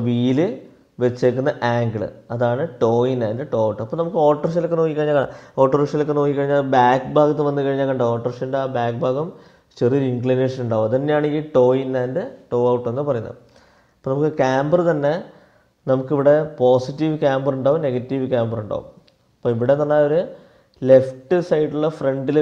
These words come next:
വീലാണ് ഇപ്പോൾ ഇവിടെ കാണിച്ചിരിക്കുന്നത്. ഓക്കെ, ലെഫ്റ്റ് സൈഡിലുള്ള മുന്നിൽ നോക്കുമ്പോൾ ലെഫ്റ്റിലെ, മുന്നിൽ നോക്കുമ്പോൾ റൈറ്റിലെ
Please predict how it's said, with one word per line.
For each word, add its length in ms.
വീലാണ് 360
ഇപ്പോൾ 120
ഇവിടെ 160
കാണിച്ചിരിക്കുന്നത്. 540
ഓക്കെ, 140
ലെഫ്റ്റ് 420
സൈഡിലുള്ള 440
മുന്നിൽ 220
നോക്കുമ്പോൾ 400
ലെഫ്റ്റിലെ, 520
മുന്നിൽ 200
നോക്കുമ്പോൾ 360
റൈറ്റിലെ 420